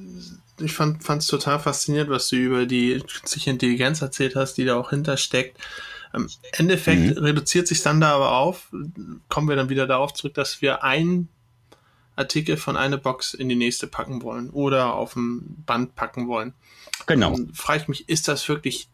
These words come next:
Speaker 1: diese eine Stelle, wo ich wirklich so viel Intelligenz und Robotisierung reinmachen muss? Oder kann ich zum Beispiel an der Stelle auch sagen,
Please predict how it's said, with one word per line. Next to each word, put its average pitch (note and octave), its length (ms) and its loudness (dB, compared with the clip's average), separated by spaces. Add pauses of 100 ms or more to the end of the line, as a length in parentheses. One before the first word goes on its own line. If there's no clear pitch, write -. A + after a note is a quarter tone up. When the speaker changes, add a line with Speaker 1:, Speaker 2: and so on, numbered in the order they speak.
(140)
Speaker 1:
diese E3+ 260 2
eine C3+ 240 0
Stelle, C#3 340 0
wo B2 100 2
ich - 140 -4
wirklich C#3 280 -2
so D3 120 0
viel - 200 -4
Intelligenz C3 680 -2
und B2+ 300 -6
Robotisierung B2+ 680 0
reinmachen C3 520 0
muss? C#3+ 160 0
Oder B2 120 0
kann C#3 140 0
ich C3+ 80 0
zum B2+ 140 0
Beispiel A#2+ 200 -2
an A#2 60 -2
der B2 160 2
Stelle B2+ 240 0
auch A#2+ 120 0
sagen, B2 240 0